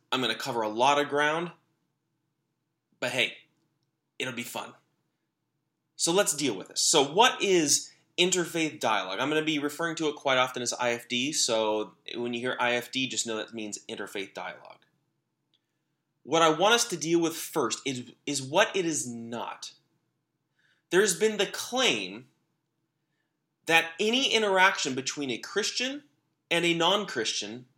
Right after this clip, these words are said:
is considered an interfaith dialogue. So one of the defenses of James White's interfaith dialogue with the Muslim imam, Yasser Qadhi, has been, Well, every single time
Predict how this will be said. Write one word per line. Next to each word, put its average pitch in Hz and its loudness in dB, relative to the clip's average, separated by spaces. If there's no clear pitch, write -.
is 139 0
considered 151 2
an 139 -4
interfaith 165 -2
dialogue. 120 -4
So - 6
one 185 2
of 202 -2
the 196 -4
defenses 160 0
of 117 -6
James 147 -2
White's 135 0
interfaith 123 -2
dialogue 104 -2
with 104 -10
the 104 -10
Muslim 107 -6
imam, 110 -8
Yasser 90 -10
Qadhi, 98 -10
has 147 0
been, 156 2
Well, 156 0
every 175 0
single 185 0
time 185 -2